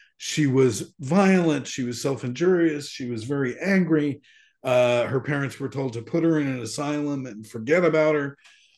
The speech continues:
Um, but instead, Jordan found a, uh, a very sympathetic group of teachers who enabled her to use an iPad to communicate. Once she could communicate,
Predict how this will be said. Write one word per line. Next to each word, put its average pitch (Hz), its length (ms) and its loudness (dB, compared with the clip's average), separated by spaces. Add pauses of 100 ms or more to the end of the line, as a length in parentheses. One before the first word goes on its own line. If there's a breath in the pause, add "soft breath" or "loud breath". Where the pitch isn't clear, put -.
Um, 143 440 -2 (120)
but 156 180 4
instead, 180 720 0 (400)
Jordan 156 440 0
found 156 520 -4
a, 123 500 -8
uh, 113 300 -8 (120)
a 120 200 -14 (140)
very 143 220 4
sympathetic 151 600 0
group 156 240 0
of 147 100 -2
teachers 143 600 -6 (360 soft breath)
who 123 240 -2
enabled 135 480 0
her 131 300 -2
to 117 320 -8
use 120 300 -4
an 113 60 -8
iPad 135 440 -6
to 113 100 -12
communicate. 131 680 -4 (300 soft breath)
Once 156 240 2
she 160 140 -2
could 127 220 -4
communicate, 147 600 -2